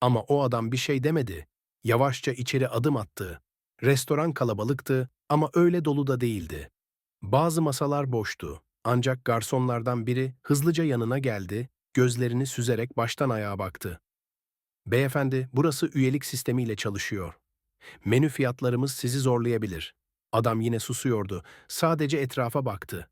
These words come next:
Sanki ortamı tanıyormuş gibi. Ama bu suskunluk garsonun sinirini daha da artırdı. "Beni dinliyor musunuz?" dedikten sonra sesini yükseltti. "Bakın burası sizin gibi yürüyerek gelenlerin yeri değil."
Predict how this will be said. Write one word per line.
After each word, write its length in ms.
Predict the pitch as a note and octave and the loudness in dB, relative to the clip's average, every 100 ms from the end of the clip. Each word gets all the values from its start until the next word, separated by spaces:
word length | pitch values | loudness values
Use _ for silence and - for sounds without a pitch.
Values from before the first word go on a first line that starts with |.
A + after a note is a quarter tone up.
| _ _ _ | _ _ _
Sanki 400 | - E3 D3+ D#3+ | 0 2 2 0
ortamı 360 | B2+ B2 C3 B2+ | 0 0 -2 0
tanıyormuş 560 | B2 C#3+ B2 G2 - | 0 0 0 -4 -8
gibi. 320 | - F2 D#2+ - _ _ - | -8 -8 -10 -14 _ _ 0
Ama 260 | C3 A#2+ B2+ | 2 2 0
bu 80 | |
suskunluk 680 | C#3 C3+ - - B2 C#3 C3 _ - | -2 -4 -4 -2 0 -2 -6 _ 0
garsonun 480 | C#3 C3 D#3 D3+ C#3 | 0 0 0 -2 -2
sinirini 540 | - C3+ C3 C3+ C3+ | 0 0 2 0 -2
daha 220 | A#2+ D3 | -2 -2
da 120 | B2+ | -2
artırdı. 600 | G#2 F#2+ A2 F#2 F#2 E2 _ _ _ _ _ _ _ | -4 -6 -8 -8 -8 -12 _ _ _ _ _ _ _
"Beni 260 | C3 C#3 C3+ | 2 2 2
dinliyor 340 | C3 D3+ F3+ | 2 2 2
musunuz?" 540 | B2+ G2+ G#2 G#2+ B2 - _ _ | -2 -4 -6 -6 -8 -12 _ _
dedikten 420 | B2+ C3 C3 C#3+ C3 | 0 0 0 -2 -2
sonra 280 | C3 A#2+ | -2 -4
sesini 360 | A#2+ B2+ - B2+ | -2 -4 -2 -2
yükseltti. 640 | A2+ - A#2+ A2+ - A#2 - _ _ _ _ _ _ _ _ | -4 -4 -4 -4 -6 -6 -8 _ _ _ _ _ _ _ _
"Bakın 420 | B2 C#3+ C3+ B2 A#2+ | 0 0 2 0 2
burası 320 | D#3+ C3 C3+ | 0 0 -4
sizin 280 | - C#3 D#3+ | -2 2 2
gibi 220 | B2+ A2+ | 0 0
yürüyerek 520 | A#2+ C#3+ C#3+ A#2+ - | 0 2 0 -2 -2
gelenlerin 520 | C3 B2+ B2+ B2+ B2+ | 0 0 0 0 0
yeri 260 | A#2+ B2+ B2 | 0 0 0
değil." 300 | B2+ E2+ | -2 -4